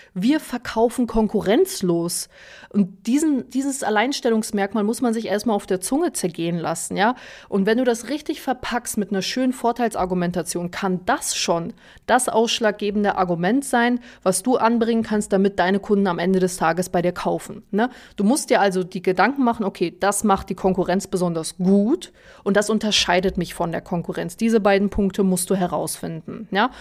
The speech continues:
Und einfach nur, um dir so ein paar Beispiele mitzugeben, was es zum Beispiel bei dir sein kann. Also,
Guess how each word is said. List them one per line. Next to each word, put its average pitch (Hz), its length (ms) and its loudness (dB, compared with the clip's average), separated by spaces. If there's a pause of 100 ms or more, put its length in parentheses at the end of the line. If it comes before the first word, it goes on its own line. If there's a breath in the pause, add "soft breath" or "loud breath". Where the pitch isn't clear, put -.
(240 loud breath)
Und 214 140 0
einfach 262 260 6
nur, 262 160 4
um 240 120 4
dir 247 120 0
so 226 100 2
ein 226 100 4
paar 214 200 4
Beispiele 185 480 2
mitzugeben, 190 540 0
was 185 160 2
es 208 140 -4
zum 196 140 -4
Beispiel 185 300 0
bei 190 140 4
dir 208 240 4
sein 175 260 0
kann. 165 300 -6
Also, 190 400 2